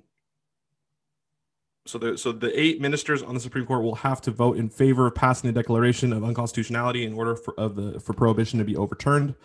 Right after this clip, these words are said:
Um, this is far from abrupt, uh, from an abrupt move on the court's end. When it ruled, w-, when it ruled that marijuana criminalization unconstitutional-, unconstitutionally infringed on the rights of adults in October twenty eighteen. Okay,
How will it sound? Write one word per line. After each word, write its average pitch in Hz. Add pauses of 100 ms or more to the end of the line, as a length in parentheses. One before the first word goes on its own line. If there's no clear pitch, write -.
(640)
Um, 113
this 113
is 127
far 123
from 120
abrupt, 110
uh, 107
from 113
an 107
abrupt 107
move 113
on 107
the 104
court's 127
end. 117
When 120
it 107
ruled, 127
w-, 101
when 120
it 113
ruled 131
that 120
marijuana 117
criminalization 120
unconstitutional-, 117 (140)
unconstitutionally 120
infringed 117
on 113
the 110
rights 113
of 107
adults 110
in 107
October 107
twenty 104
eighteen. 113 (920)
Okay, 127